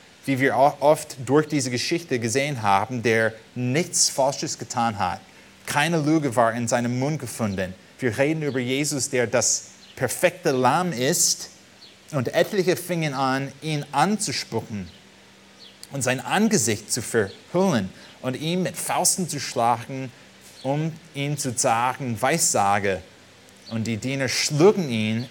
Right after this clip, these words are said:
ins Gesicht, in, ins Gesicht. Die haben einfach den Messias. Und erinnert ihr euch, was das für ein Wort ist, Messias? Wir werden auch in unserem, in unserer Predigt de-, das Wort anschauen.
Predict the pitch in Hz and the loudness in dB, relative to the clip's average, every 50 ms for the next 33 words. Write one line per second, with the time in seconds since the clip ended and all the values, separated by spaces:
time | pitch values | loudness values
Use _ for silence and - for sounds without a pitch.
0 | - - 127 131 131 131 127 - - - - - - - 113 104 - 127 123 120 | -10 -8 -4 -4 -2 0 0 0 0 0 -4 -6 -4 -2 -2 -2 0 -2 -2 -2
1 | - - - - - - - 123 117 120 117 - 143 131 117 - - 117 104 - | -4 -6 -6 -10 -20 -12 -6 -4 -4 -4 -4 -4 -6 -6 -4 -4 -4 -4 -2 -2
2 | - 156 123 - - - - - - - - - - 135 113 110 131 139 156 170 | -2 -2 -2 -4 -10 -18 -20 -20 -20 -20 -14 -8 -6 -4 -2 -2 -2 -2 -4 -6
3 | 160 - - - - 123 127 131 117 - - - - 127 123 120 120 123 120 - | -6 -8 -8 -6 -4 -2 -2 -4 -6 -8 -10 -6 -2 -2 -2 0 0 0 0 0
4 | - - 170 190 185 - 107 98 - - - - - - - - - - - - | 0 0 -2 0 2 2 2 2 2 0 0 0 0 -2 -4 -6 -10 -16 -20 -20
5 | - - - - 120 123 120 110 139 135 143 151 143 - 139 123 123 127 135 143 | -20 -16 -10 -4 -2 -2 -2 0 0 0 0 -2 -4 -4 -4 -2 0 0 0 0
6 | - - 123 117 - - 123 117 - - - 120 104 101 98 107 123 143 - 156 | -2 -4 -4 -4 -4 -4 -4 -4 -4 -4 -2 -2 -2 -2 0 2 2 2 2 0
7 | - - - 113 - - 131 143 170 165 - - 104 113 110 104 110 110 127 139 | -6 -4 -2 -2 -2 -2 -2 -2 -4 -6 -6 -2 0 2 2 2 2 0 0 -2
8 | - 123 117 117 120 110 - 110 107 101 - - - - - - - 123 123 107 | -4 -4 -4 -4 -2 -2 -4 -4 -4 -6 -8 -12 -20 -20 -16 -10 -6 -4 -4 -4
9 | 110 113 110 - - 165 151 113 - 117 107 - - - 113 107 - - 117 113 | -4 -6 -6 -4 -4 -4 -4 -4 -6 -8 -8 -6 -4 -4 -2 -2 -2 -2 -2 -4
10 | - 113 113 120 117 - - 104 92 90 87 | -4 -4 -6 -4 -4 -2 -2 -2 -2 -2 -6